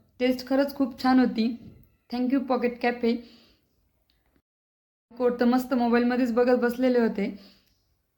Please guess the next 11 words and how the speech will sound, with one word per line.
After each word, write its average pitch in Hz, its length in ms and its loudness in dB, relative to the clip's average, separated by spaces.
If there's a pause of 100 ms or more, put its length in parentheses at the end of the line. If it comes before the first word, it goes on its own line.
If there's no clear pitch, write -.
(440)
एवढं 254 320 4
छान 262 180 2
कॅफे 262 260 0
म्हटल्यावर 233 380 0
मला 226 200 2
वाटलं 233 200 0
मस्त 254 240 -8
एसी 247 260 -2
बसवलेला 247 320 -2
असेल, 233 180 -2
पण 233 160 -2